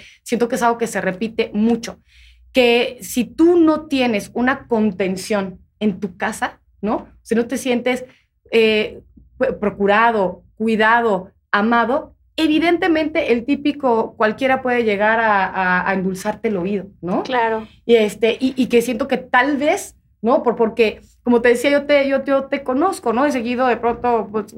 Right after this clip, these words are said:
Speaker 1: para algunas entrevistas te, tuve la fortuna de conocerte, y sí digo fortuna porque,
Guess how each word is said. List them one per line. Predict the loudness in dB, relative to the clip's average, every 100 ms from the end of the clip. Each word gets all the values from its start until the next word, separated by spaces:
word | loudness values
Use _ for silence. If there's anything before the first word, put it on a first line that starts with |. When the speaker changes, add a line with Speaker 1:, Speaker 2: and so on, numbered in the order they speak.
| -4
Speaker 1:
para | -2
algunas | 0 -2 -2
entrevistas | -2 -2 -2 -6 -4
te, | -4 -2 -4
tuve | -2 0
la | 0
fortuna | -2 -4 -2
de | -2
conocerte, | -2 -6 -4 -4 -2
y | -2
sí | -2
digo | -2 -2
fortuna | -6 -6 -4 -4
porque, | -6 -8 -6 -6